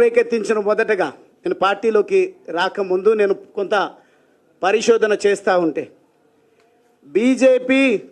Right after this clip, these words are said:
ఒక రకమైనటువంటి సామాజిక వర్గాన్ని ఎంకరేజ్ చేస్తుందని, కానీ నేను చూసిన తర్వాత గౌరవ పెద్దలు శ్రీధర్ గారు,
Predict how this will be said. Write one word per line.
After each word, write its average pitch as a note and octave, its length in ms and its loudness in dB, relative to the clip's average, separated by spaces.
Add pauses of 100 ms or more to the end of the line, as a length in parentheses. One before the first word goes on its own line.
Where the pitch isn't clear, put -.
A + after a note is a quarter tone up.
(1400)
ఒక A#3 260 0
రకమైనటువంటి B3+ 800 0 (800)
సామాజిక B3+ 480 0 (140)
వర్గాన్ని A3+ 460 0
ఎంకరేజ్ G3+ 360 0
చేస్తుందని, D#3+ 500 -4 (500)
కానీ A#3+ 180 -4
నేను B3 180 0
చూసిన B3+ 240 0 (140)
తర్వాత A3 360 0 (840)
గౌరవ B3 260 2 (100)
పెద్దలు A#3 320 4 (500)
శ్రీధర్ A3+ 440 0
గారు, F#3 220 0